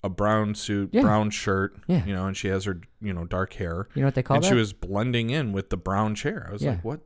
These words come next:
Speaker 1: Why, why is she wearing, like, brown on brown?"
Speaker 2: There's a term for that.
Speaker 1: What's that?
Speaker 2: Political camouflage.
Speaker 1: Ah.
Speaker 2: She didn't wanna be noticed.
Speaker 1: I mean, usually,
Speaker 2: She's
Speaker 1: like,
Speaker 2: not well
Speaker 1: Pelosi,
Speaker 2: liked.
Speaker 1: Pelosi, you know,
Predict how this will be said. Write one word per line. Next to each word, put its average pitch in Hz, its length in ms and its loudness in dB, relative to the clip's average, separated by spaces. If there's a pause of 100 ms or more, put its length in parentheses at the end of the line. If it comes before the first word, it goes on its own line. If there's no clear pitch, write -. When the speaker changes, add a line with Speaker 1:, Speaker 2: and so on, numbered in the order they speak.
(200)
Speaker 1:
Why, 131 300 -4
why 127 280 -6
is 165 120 -2
she - 160 -6
wearing, 131 380 -2
like, 92 240 -6 (280)
brown 107 280 2
on 110 180 2
brown?" 117 460 -4
Speaker 2:
There's 117 160 2
a 113 40 -2
term 156 220 0
for 87 100 -6
that. 73 220 -6 (920)
Speaker 1:
What's 104 200 0
that? 82 180 -4 (280)
Speaker 2:
Political 107 420 0
camouflage. 76 840 -2 (300)
Speaker 1:
Ah. 139 580 -14
Speaker 2:
She 127 160 -8
didn't 120 200 2
wanna 135 180 2
be 85 120 0
noticed. 69 480 -6 (140)
Speaker 1:
I 135 60 0
mean, 135 160 2
usually, 143 580 4
Speaker 2:
She's 123 180 -2
Speaker 1:
like, 113 120 6
Speaker 2:
not 104 120 0
well 123 160 2
Speaker 1:
Pelosi, 120 540 6
Speaker 2:
liked. 87 140 -6
Speaker 1:
Pelosi, 110 760 2 (260)
you - 80 -8
know, - 40 -12